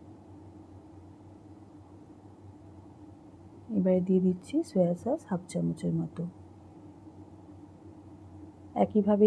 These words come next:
দিয়ে দিলাম বাকি ডিমটা, বাকি চিকেনগুলোও দিয়ে দিলাম, আর যেটুকু চিংড়ি মাছ রয়েছে সেটাও দিয়ে দেব। দিয়ে আবারও খুব ভালো করে মিশিয়ে নিলেই, আর বাকি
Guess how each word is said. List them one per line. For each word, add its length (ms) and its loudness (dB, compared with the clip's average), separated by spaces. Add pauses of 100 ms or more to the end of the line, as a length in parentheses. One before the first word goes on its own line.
দিয়ে 160 8
দিলাম 280 2
বাকি 340 2
ডিমটা, 400 2 (1600)
বাকি 260 0 (100)
চিকেনগুলোও 720 4
দিয়ে 200 4
দিলাম, 220 2 (960)
আর 80 2 (120)
যেটুকু 320 2 (100)
চিংড়ি 340 4
মাছ 140 0 (140)
রয়েছে 300 2
সেটাও 360 -2 (100)
দিয়ে 200 0
দেব। 140 -8 (1160)
দিয়ে 260 6 (240)
আবারও 340 4 (100)
খুব 160 2
ভালো 260 4 (120)
করে 160 4 (460)
মিশিয়ে 400 4
নিলেই, 360 4 (1700)
আর 180 2
বাকি 280 2